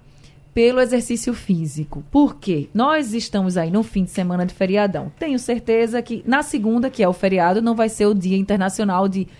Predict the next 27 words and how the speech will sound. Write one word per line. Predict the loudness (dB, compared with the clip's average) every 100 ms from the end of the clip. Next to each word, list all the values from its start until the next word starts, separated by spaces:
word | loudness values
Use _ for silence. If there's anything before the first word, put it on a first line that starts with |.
| -20 -4
nem | -2 -2
começar | -2 -2 0 2
e | 4
nem | 2
de | 0
recomeçar | -2 -2 0 0 0 0
os | 2
exercícios. | 0 0 -4 -12 -10 -10
Mas | -6 -4 -4 -4
na | -2 0 -2 -8 -2
terça, | 0 0 -4 -4 -4 -8 -16
aí, | -6 -4 -2 -2 -2 -4 -6 -14 -20 -20 -20 -20 -12
academias | -6 0 2 2 2 2 2
lotadas, | 2 2 4 4 6 4 2
todo | 2 2 4
mundo | 2 0 0
querendo | 0 2 4 2 2
correr | 2 2 4
atrás | 2 4 2 2
do | 0
balde | 2 4 4 2
que | 0 0
chutou | 0 -2 -4 -6 -14 -16 2
durante | 4 4 2
o |
feriadão, | 2 4 2 2 2
né? | 2 0